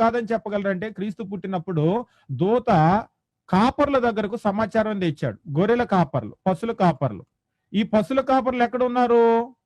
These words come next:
వాళ్ళు పొలంలో రాత్రిపూట వాళ్ళ మందలు మేపుతూ ఉన్నారు. పొలంలో ఎప్పుడు మందలు మేపుతారు? వాస్తవంగా చలికాలంలో గాని వర్షాకాలంలో గాని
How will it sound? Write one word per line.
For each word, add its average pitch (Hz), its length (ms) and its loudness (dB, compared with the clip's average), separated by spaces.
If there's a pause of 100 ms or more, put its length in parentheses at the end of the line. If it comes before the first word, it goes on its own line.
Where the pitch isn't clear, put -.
(920)
వాళ్ళు 226 360 2 (100)
పొలంలో 240 520 2 (840)
రాత్రిపూట 226 600 -2 (380)
వాళ్ళ 196 160 2 (140)
మందలు 247 360 -2
మేపుతూ 190 320 -4 (120)
ఉన్నారు. 127 260 -6 (480)
పొలంలో 277 480 2 (160)
ఎప్పుడు 262 220 -6 (100)
మందలు 247 320 -2
మేపుతారు? 240 560 0 (520)
వాస్తవంగా 262 520 0 (100)
చలికాలంలో 254 680 0 (120)
గాని 180 280 2 (280)
వర్షాకాలంలో 233 880 -2
గాని 170 280 2